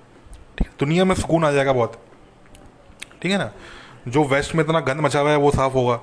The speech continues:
तो ये तो मैं समझता हूँ कि ये एक ऐसी चीज़ है कि, अ, एक तो उसमें इस्लाम की जीत होगी,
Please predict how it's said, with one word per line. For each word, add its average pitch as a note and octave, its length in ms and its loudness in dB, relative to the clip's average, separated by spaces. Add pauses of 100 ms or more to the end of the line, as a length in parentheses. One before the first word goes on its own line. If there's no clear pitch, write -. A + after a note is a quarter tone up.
(760)
तो - 200 -2 (240)
ये C3 340 -2
तो E3+ 140 -6
मैं E3 120 0
समझता C#3 320 -2
हूँ E3 120 -2
कि D#3+ 80 -6
ये C#3 200 -2
एक D3 100 -2
ऐसी C3+ 200 -4
चीज़ C3 200 -4
है B2+ 80 -2 (460)
कि, C#3+ 400 2
अ, A#2 400 2
एक B2+ 240 -2
तो D3+ 60 0
उसमें C#3+ 220 -2
इस्लाम B2 280 -2
की D3 100 0
जीत C3+ 200 -2
होगी, C3 200 0